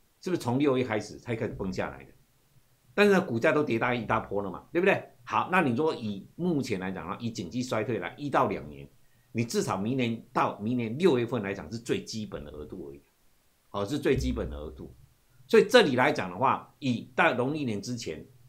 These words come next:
你要做多可以，但是你要会选股票，你不要选那个高高的，不要选那个，呃，整个技术面突破的你还去买。我跟你讲，你到现在就像你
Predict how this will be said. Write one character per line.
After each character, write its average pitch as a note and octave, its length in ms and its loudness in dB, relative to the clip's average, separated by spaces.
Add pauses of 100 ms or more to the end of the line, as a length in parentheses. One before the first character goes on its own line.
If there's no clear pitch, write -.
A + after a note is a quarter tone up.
(180)
你 B2 260 2
要 F#3 180 4
做 F3+ 220 6
多 D3+ 400 -4
可 G#2 220 2
以， A#2 280 -2
但 B2 100 -6
是 F#3+ 120 0
你 A#2+ 220 -4
要 D3+ 100 -2
会 E3 100 0
选 G#2+ 220 -4
股 - 160 -12
票， - 280 -8 (160)
你 B2 80 0
不 A#2 120 0
要 E3+ 60 6
选 A2 180 0
那 C#3 80 -2
个 C3+ 80 -2
高 D3 260 2
高 C#3 240 2
的， A#2+ 80 2 (220)
不 D#3 60 2
要 D#3+ 100 6
选 B2 240 0
那 C3+ 80 0
个， A#2+ 280 -2
呃， B2 120 0
整 A2 260 -2
个 A#2 160 2
技 F#3 220 -4
术 E3+ 160 0
面 D#3 180 -2
突 C#3 220 0
破 D3+ 260 4
的 A2 100 0
你 F#2+ 120 -4
还 G#2+ 100 -6
去 B2+ 140 -4
买。 F#2 200 -4 (120)
我 A2 100 -4
跟 C#3+ 100 2
你 C#3+ 60 4
讲， G#2 220 2
你 G2+ 100 -6
到 C3+ 180 4
现 B2+ 80 2
在 B2+ 80 0
就 C3 120 0
像 B2 160 2 (340)
你 G2 160 -4